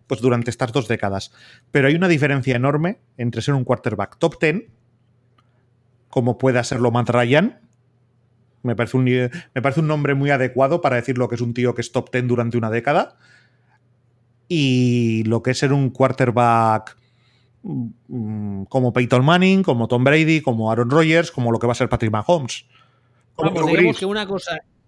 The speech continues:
Speaker 2: una, una cosa es sentarte a la mesa redonda y la otra ser el Rey Arturo.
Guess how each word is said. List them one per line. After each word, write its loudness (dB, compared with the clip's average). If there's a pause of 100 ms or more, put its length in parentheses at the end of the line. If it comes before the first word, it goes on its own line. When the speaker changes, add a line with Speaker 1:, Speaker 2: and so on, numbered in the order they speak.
(120)
Speaker 2:
una, -4
una -2
cosa -4
es -2
sentarte -6
a -2
la -6
mesa -4
redonda -4
y -4
la -6
otra -8
ser -8
el -8
Rey -6
Arturo. -10